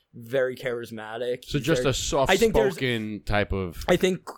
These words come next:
Speaker 1: I think he creates the illusion and the persona 'cause that's who his persona is.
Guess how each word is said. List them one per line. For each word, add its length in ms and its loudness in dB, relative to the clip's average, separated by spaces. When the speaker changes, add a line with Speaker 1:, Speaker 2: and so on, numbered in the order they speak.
Speaker 1:
I 80 2
think 240 0
he 280 -10
creates 600 -8
the 80 -10
illusion 580 -6
and 160 -8
the 60 -6
persona 760 -8
'cause 220 -14
that's 240 -8
who 200 -8
his 180 -12
persona 560 -12
is. 380 -6